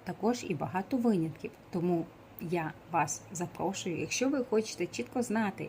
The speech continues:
який дозвіл на проживання вам потрібен, записуватися на консультацію на WhatsApp триста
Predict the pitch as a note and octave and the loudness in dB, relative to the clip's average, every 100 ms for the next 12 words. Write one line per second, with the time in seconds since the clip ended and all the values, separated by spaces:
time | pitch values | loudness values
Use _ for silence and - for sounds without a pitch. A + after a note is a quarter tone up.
0 | - F3+ - B3+ A3+ G3+ F#3+ E3+ D#3+ - | -2 -2 0 2 4 4 2 0 0 -4
1 | D#3 E3+ F3 D#3 D#3 D#3+ D3+ - - - | -4 -2 0 -2 0 0 -2 -6 -10 0
2 | F#3+ B3 D3+ - - - - - D3+ - | 2 2 0 -6 -14 -14 -16 -8 -6 -2
3 | F3 - - - - G3+ G#3 - - E3+ | -2 -2 -4 -4 0 2 0 0 -2 -2
4 | E3 - E3+ - E3+ - D3+ - - A#3 | -2 -2 -4 -2 -4 -4 -8 -6 0 4
5 | E4 F#4+ - - - F3+ D#3 D#3 - - | 4 0 -8 -10 -4 -2 0 -2 -2 6
6 | G#3 F4 - - - - - - - E3+ | 8 6 0 -18 -20 -20 -20 -6 0 0
7 | - - | 0 -4